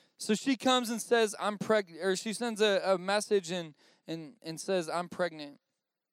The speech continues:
It says, "Then David sent to Joab, saying, 'Send Uriah the Hittite.' So Jo-, so Joab sent Uriah," that's Bathsheba's husband,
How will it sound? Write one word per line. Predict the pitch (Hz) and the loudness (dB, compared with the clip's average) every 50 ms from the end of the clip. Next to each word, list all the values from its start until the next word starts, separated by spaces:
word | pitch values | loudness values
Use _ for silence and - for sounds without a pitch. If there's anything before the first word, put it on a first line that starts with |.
| _ _ _ _ _ _ _ _ - - - - - - - | _ _ _ _ _ _ _ _ -20 -20 -20 -20 0 4 4
It | 214 | 4
says, | 214 - 262 214 185 | 6 4 2 2 4
"Then | 254 254 247 | 4 4 4
David | 233 262 277 269 277 226 - | 4 4 4 4 2 -2 -2
sent | - - 254 254 233 - | -2 -2 -2 -2 -2 -2
to | 247 233 | -4 -4
Joab, | 170 - 208 226 226 233 233 220 | 0 4 4 6 6 6 6 4
saying, | - - - 220 220 214 202 | 2 -2 -4 -2 -2 -4 -4
'Send | 170 - - 214 220 220 | -6 -6 -6 -4 -4 -2
Uriah | 226 240 226 202 196 190 190 190 190 185 185 | 0 2 4 4 4 6 4 4 4 2 2
the | 175 180 | 0 -2
Hittite.' | 170 160 175 175 170 - 160 151 156 - - - - - _ _ _ _ _ _ _ _ | -2 -2 -4 -6 -4 -4 -6 -6 -6 -8 -14 -20 -20 -20 _ _ _ _ _ _ _ _
So | - - - 247 262 | -2 4 6 6 6
Jo-, | 196 165 160 226 226 233 240 226 160 135 175 | 6 4 6 8 8 8 6 4 2 -2 -4
so | 170 - 240 247 | 0 4 4 4
Joab | 208 175 220 240 247 240 233 - | 4 6 6 6 6 6 4 2
sent | - - 233 233 214 | -2 -4 -4 -4 -2
Uriah," | 208 196 185 175 175 190 196 | 0 2 4 6 4 4 4
that's | 175 180 180 - | 2 0 0 0
Bathsheba's | - 185 175 175 170 - - 180 170 190 180 - | 0 0 0 0 0 -4 -6 -4 -4 -4 -2 -2
husband, | - 160 151 139 143 156 165 202 220 | -2 -2 -2 -2 -6 -8 -8 -10 -12